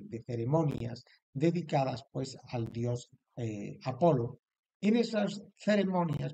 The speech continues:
pues, se, mm, hacían sacrificios y, eh, juramentos. Sobre todo destacaban los juramentos en los que los atletas, pues,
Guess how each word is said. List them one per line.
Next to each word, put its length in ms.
pues, 200
se, 260
mm, 320
hacían 460
sacrificios 800
y, 380
eh, 420
juramentos. 760
Sobre 280
todo 280
destacaban 440
los 120
juramentos 640
en 160
los 140
que 100
los 180
atletas, 640
pues, 340